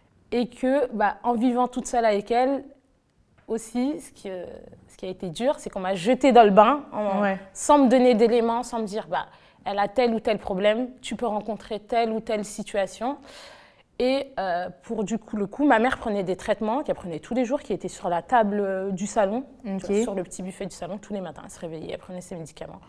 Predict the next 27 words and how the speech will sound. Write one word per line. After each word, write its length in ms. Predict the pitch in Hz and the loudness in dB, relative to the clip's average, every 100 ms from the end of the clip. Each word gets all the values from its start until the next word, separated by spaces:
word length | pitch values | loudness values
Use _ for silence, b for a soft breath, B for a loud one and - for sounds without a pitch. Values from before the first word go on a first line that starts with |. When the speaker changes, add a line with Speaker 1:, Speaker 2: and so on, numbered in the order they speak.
| b b | b b
Speaker 1:
Tous 120 | - 269 | -4 0
les 100 | 226 | 2
soirs, 180 | 240 | 4
avant 180 | 220 190 | 4 2
de 60 | 185 | -4
se 80 | 208 | -10
coucher, 240 | - 220 | -6 -6
elle 60 | 220 | -4
prenait 220 | 208 190 | -6 -10
ses 120 | - | -10
médicaments. 480 | 175 165 - 170 226 B B B B 190 | -12 -10 -8 -8 -10 B B B B 0
Mais 180 | 226 - | 0 4
avant 240 | 220 208 | 2 2
ça, 160 | 202 370 | 2 2
j'avais 240 | 359 180 | 4 2
jamais 320 | 180 214 254 277 | 2 2 2 2
fait 120 | 240 | 0
attention. 500 | 208 202 - 202 247 b b b b b _ - | -2 -4 -8 -8 -8 b b b b b _ -6
Et, 160 | 208 | -2
euh, 240 | 196 175 160 - - | 0 0 -2 -6 -6
il 80 | 196 | -4
y 60 | |
a 120 | 202 | -2
une 520 | 202 202 202 190 185 180 | -2 -4 -6 -4 -6 -6
période 540 | 226 214 214 302 240 - _ _ _ - | -6 -2 0 0 -2 -10 _ _ _ -12
où 260 | 220 202 180 | -8 -8 -8
vraiment, 480 | 196 208 214 262 | -2 -2 -2 -6